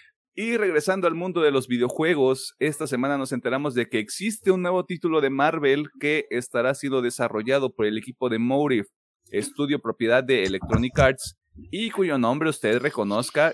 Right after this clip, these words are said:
ya que en este momento siguen trabajando en el remake de Dead Space que saldrá a inicios del próximo año, específicamente el veintisiete de enero, si no me equivoco.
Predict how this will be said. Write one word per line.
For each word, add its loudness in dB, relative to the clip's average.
ya 0
que 0
en -2
este -6
momento -2
siguen -4
trabajando 0
en -4
el -4
remake -4
de 0
Dead 0
Space -2
que -2
saldrá 0
a 0
inicios -4
del -4
próximo -2
año, -2
específicamente -6
el -4
veintisiete -4
de 0
enero, 0
si -10
no -6
me -6
equivoco. -12